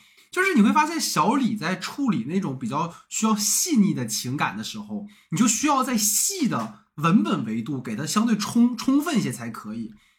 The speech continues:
你比如说像《革命之路》里面，就属于是在刻画夫妻的感情上很有层次的，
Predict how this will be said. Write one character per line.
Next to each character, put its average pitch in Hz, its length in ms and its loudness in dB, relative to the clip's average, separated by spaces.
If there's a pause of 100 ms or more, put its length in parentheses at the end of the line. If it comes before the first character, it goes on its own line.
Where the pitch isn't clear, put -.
(140)
你 233 60 4
比 214 80 6
如 220 80 6
说 240 120 2
像 220 180 4
《革 - 140 2
命 226 120 10
之 208 140 6
路》 254 200 6
里 156 80 2
面， - 260 -8 (240)
就 247 100 2
属 156 220 2
于 156 100 2
是 214 240 0 (100)
在 240 120 0
刻 233 160 0
画 226 160 4
夫 214 200 -4
妻 - 200 -2
的 226 80 2
感 180 240 -2
情 127 100 -6
上 180 80 0
很 151 120 -4
有 160 120 -2
层 107 260 -8
次 160 200 -4
的， 117 120 -8